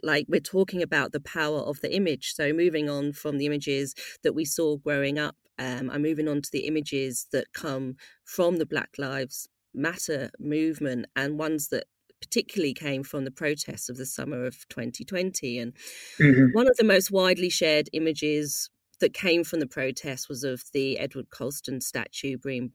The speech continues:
Speaker 1: brought down by the
Speaker 2: Yeah.
Speaker 1: Bristol protesters. And so we all know about that, and we've talked about that. But I'd like to look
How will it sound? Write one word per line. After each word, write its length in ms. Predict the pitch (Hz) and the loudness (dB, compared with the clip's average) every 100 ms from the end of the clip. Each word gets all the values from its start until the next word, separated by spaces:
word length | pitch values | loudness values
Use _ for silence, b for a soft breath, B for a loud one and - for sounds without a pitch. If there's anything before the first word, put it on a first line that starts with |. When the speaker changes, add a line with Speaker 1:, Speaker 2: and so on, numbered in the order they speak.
| _ | _
Speaker 1:
brought 300 | 147 131 - | -4 -2 -2
down 400 | 170 156 147 147 | 0 2 2 0
by 160 | 139 139 | -2 -6
the 60 | 143 | -6
Speaker 2:
Yeah. 60 | |
Speaker 1:
Bristol 460 | 156 131 107 127 131 b b b | 0 4 6 4 -2 b b b
protesters. 840 | - 294 320 202 135 - - 220 - - b b | 2 2 4 0 -6 -4 -4 -4 -6 -12 b b
And 120 | 165 | -4
so 140 | - 208 | 0 2
we 140 | 233 | 2
all 80 | 240 | 4
know 140 | 165 143 | 2 2
about 260 | 151 135 | -2 -4
that, 160 | 127 - | -4 -4
and 100 | 131 | -4
we've 240 | 139 135 | -6 -8
talked 300 | - 143 - | -10 -10 -10
about 300 | 127 139 - | -8 -6 -6
that. 180 | 143 - - | -6 -6 -6
But 140 | 147 - b b - | -6 -8 b b -2
I'd 80 | |
like 160 | 214 285 | 0 0
to 120 | - | 0
look 300 | 220 202 196 | 0 2 0